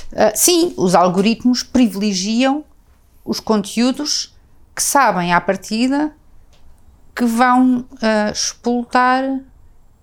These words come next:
mais interação com a audiência.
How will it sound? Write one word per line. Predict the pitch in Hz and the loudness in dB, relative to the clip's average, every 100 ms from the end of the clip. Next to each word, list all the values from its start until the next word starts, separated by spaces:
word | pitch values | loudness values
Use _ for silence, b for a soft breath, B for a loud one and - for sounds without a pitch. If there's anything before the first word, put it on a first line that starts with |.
| - | -12
mais | 214 233 247 247 | -2 2 2 0
interação | 247 254 262 262 - 277 269 - - - - - - - - - | -2 -2 -2 -2 -2 -4 -4 -10 -20 -20 -20 -20 -20 -20 -20 -20
com | - 240 | -6 0
a | 240 | 0
audiência. | 254 277 262 - | 0 -2 -2 -4